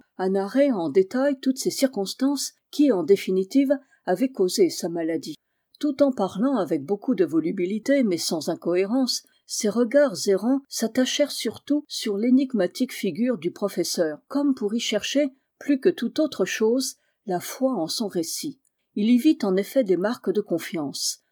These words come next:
Le savant inclina plusieurs fois la tête en signe d'approbation, et les assistants remarquèrent que les rides de son front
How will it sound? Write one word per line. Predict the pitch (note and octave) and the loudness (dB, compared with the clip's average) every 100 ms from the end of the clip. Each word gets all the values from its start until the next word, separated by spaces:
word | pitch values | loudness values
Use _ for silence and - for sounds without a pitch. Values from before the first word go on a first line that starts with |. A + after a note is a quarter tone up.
| _ - | _ -8
Le | D#3+ | -6
savant | - F3+ D#3 G3 | -4 -4 -2 -2
inclina | A3+ E3+ - F#3+ F3 G3+ | -2 -4 -2 0 2 0
plusieurs | A#3 G3 E3 F#3+ | -2 -4 -2 -4
fois | - A3 | -4 -2
la | F#3+ D#3+ | -2 -2
tête | F#3 A#3 - _ - | -2 -2 -4 _ -6
en | F3+ | -4
signe | - C4 A3+ | 0 2 4
d'approbation, | F3+ - A#3 F#3+ D#3+ - G#3+ A#3+ _ _ - | 2 2 -2 -2 -2 -2 -4 -4 _ _ -2
et | F#3+ | -2
les | G3 F#3+ | 0 0
assistants | C4 - B3 - C#4+ C#4+ | 0 0 -2 0 0 0
remarquèrent | G#3+ F#3 F3 - A#3+ C4+ C4+ | 0 -2 -2 -6 -4 -4 -4
que | G#3+ | -2
les | F3+ | 0
rides | E3+ C#4 A3+ | 0 -2 -2
de | A3 | -4
son | A#3 - | -4 -4
front | E3 - B3+ | -6 -2 -2